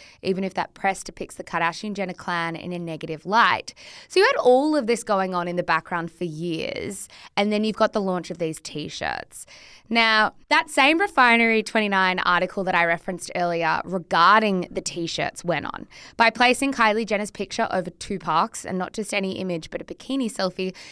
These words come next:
these T-shirts whitewash these artists and their purpose. It's way easier for young white fans to enjoy the musicians at a safe distance, independent of their own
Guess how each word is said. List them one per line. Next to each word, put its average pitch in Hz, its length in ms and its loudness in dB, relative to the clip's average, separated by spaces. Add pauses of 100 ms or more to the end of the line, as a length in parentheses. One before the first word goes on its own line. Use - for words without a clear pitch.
(120)
these 247 180 0
T-shirts 262 480 -4
whitewash 196 500 0
these 202 180 -4
artists 175 520 -2
and 190 100 -2
their 165 100 -4
purpose. - 540 -8 (320)
It's - 160 0
way 247 180 6
easier 226 300 2
for 202 140 -4
young 185 240 -2
white 185 240 0
fans 175 320 -2
to 190 100 -6
enjoy 175 260 -2
the 170 80 -6
musicians 190 640 -8
at 180 120 -6
a - 20 -8
safe - 300 -6
distance, 190 480 -6
independent 190 600 -8
of - 120 -14
their 196 200 -6
own 165 380 -6